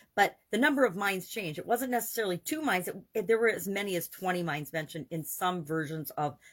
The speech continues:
this expression. It, of course, means to be unable to decide, to not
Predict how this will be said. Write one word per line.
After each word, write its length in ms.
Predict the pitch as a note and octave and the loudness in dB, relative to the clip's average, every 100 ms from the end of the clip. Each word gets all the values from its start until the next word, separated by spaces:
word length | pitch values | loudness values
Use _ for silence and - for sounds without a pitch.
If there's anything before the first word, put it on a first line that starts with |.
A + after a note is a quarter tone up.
| _ _ | _ _
this 180 | E3+ - | -4 -2
expression. 680 | E3 - - B3 B3+ C#3+ - A3 | -4 -6 2 4 4 0 -8 -4
It, 60 | |
of 100 | A3+ | -4
course, 280 | - D#4+ - | 0 0 0
means 380 | A3 A3 G#3+ G#3+ - - _ - | -4 -2 -2 -6 -16 -20 _ -4
to 380 | C4+ B3+ B3 A3+ _ | 0 2 2 -2 _
be 120 | A3+ A3+ | -12 0
unable 400 | C4 B3+ A#3 G#3+ | 2 4 2 2
to 120 | - | -2
decide, 520 | F3+ F3+ - E3 C#3+ C#3 | -4 -4 -2 -2 -2 -2
to 80 | |
not 300 | F3 F3+ G3+ | 0 2 0